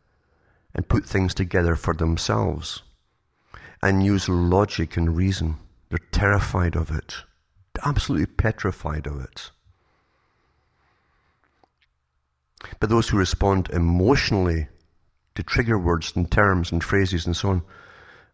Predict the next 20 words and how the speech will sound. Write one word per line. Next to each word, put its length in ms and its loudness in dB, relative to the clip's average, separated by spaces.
are, 160 2
they're, 800 -6
they're 100 -4
wonderful. 440 0
They 60 -2
can 160 -2
do 160 0
with 240 -2
them 220 -2
as 80 -8
they 80 -4
please, 520 -2
and 140 0
they 60 -2
can 200 0
use 300 2
them 160 0
as 160 -2
they 80 -6
please, 520 -6